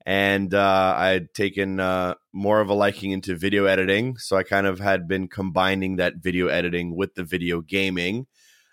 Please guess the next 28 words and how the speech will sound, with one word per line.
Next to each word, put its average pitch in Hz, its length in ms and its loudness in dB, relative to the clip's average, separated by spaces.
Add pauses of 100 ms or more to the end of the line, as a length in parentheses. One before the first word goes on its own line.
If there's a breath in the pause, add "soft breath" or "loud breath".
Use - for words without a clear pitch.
(160 soft breath)
I'd 147 300 2
made 147 280 2
a, 127 680 2
a 139 60 -2
small 156 440 2
name 127 280 4
for 123 160 -2
myself 110 680 2
around 101 360 2
the 98 160 -2
internet, 95 480 0 (120)
um, 87 640 2
just - 240 -8
kind 101 160 0
of 87 80 -2
posting 92 720 0 (480)
tips - 300 -2
and 98 120 -2
tricks 98 320 0
for 95 180 0
achievements, 92 920 -2
uh, 85 300 2
kind 101 200 -2
of 95 100 2
all 90 220 2
over 87 260 2
the 78 120 -6
place. 85 580 -2